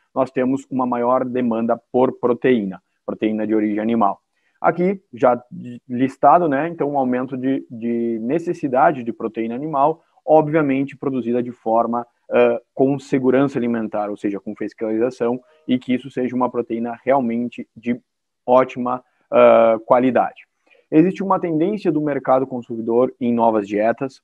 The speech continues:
Países com maior poder aquisitivo estão se voltando mais a dietas, ah, com menos quantidade de proteína. Contudo, países emergentes, como Brasil, Índia, China, né, estão cada vez mais demandando proteína de origem animal.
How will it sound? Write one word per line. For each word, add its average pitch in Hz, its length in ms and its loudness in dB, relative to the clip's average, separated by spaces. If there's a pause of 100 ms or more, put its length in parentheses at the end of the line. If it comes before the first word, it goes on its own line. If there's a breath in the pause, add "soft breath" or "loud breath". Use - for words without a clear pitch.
Países 156 440 0
com 147 160 -10
maior 139 280 0
poder 131 260 -2
aquisitivo 120 720 -4
estão 151 340 -4
se 139 100 -12
voltando 120 400 -4
mais 123 400 -4 (100)
a 120 140 0
dietas, 117 640 -2 (300)
ah, 113 640 2
com 135 120 -4
menos 156 340 0
quantidade 120 440 -4
de 107 80 -8
proteína. 123 600 -4
Contudo, 156 460 -2
países 135 420 2
emergentes, 120 640 -2
como 104 180 -8
Brasil, 104 540 -2 (260 soft breath)
Índia, 117 540 2 (160)
China, 131 540 -2 (200)
né, 123 420 -2
estão 131 500 0 (220)
cada 151 260 4
vez 143 180 0
mais 123 260 -4
demandando 127 440 -2
proteína 117 520 -4
de 120 180 -4
origem 107 380 0
animal. 107 360 -8